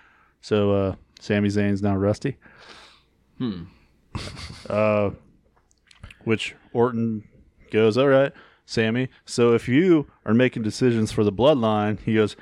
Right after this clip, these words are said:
Speaker 1: "how about you give us the tag team unification match?" He goes,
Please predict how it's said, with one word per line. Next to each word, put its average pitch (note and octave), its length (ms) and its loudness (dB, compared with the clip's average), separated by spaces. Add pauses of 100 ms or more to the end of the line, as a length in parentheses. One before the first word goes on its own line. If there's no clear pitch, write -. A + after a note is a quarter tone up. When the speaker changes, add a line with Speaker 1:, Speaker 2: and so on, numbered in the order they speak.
(140)
Speaker 1:
"how C#3 100 -2
about C#3 260 2
you G#3+ 240 2
give C#3+ 180 4
us G#2+ 280 -2
the A2 140 -2
tag A2 300 0
team G#2+ 180 -2
unification G#2 640 0
match?" G2+ 280 0
He A#2 60 -2
goes, G#2 220 0